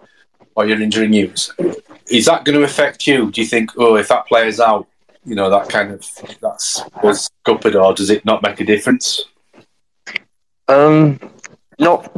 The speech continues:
Speaker 2: I don't think it's anything major. Um, I was saying earlier about Sam Boach just giving us something different. Um, if we need to switch, like, what style we're going with.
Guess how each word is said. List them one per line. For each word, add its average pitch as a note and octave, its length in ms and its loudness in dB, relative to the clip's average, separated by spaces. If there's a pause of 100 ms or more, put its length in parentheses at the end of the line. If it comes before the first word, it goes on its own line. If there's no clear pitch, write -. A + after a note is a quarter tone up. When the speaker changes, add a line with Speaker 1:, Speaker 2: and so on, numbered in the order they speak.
Speaker 2:
I - 80 4
don't C#3+ 180 0
think B2 220 2
it's - 100 0
anything G#2 380 2
major. F#2 760 4
Um, G2 240 2
I G#2+ 60 4
was G#2 160 2
saying G2+ 320 2
earlier G2 300 6
about - 220 0
Sam F#2 280 -4
Boach C#2+ 260 0
just - 160 -6
giving D#2+ 220 2
us D2+ 120 -2
something F2+ 280 -2
different. G2 520 2 (480)
Um, G2 500 4
if G#2 140 2
we G#2 80 4
need G2 240 4
to - 80 -2
switch, - 720 2
like, F2 380 2
what E2 120 0
style F2+ 320 2
we're F#2+ 140 4
going G2+ 300 4
with. G2+ 200 4